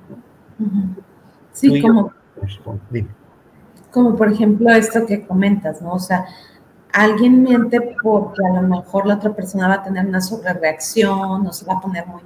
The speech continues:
Speaker 2: mal y entonces por evitar eso ya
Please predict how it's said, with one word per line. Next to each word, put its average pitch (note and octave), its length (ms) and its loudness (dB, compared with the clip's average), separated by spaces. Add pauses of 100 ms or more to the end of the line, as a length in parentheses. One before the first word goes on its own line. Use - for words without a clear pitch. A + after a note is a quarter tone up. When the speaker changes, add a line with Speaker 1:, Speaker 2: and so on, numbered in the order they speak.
Speaker 2:
mal F#3+ 280 0 (100)
y E3+ 40 -16
entonces F3 340 -18
por F#3 220 -6
evitar F#3 420 0
eso G3+ 500 -2 (840)
ya F#3+ 340 2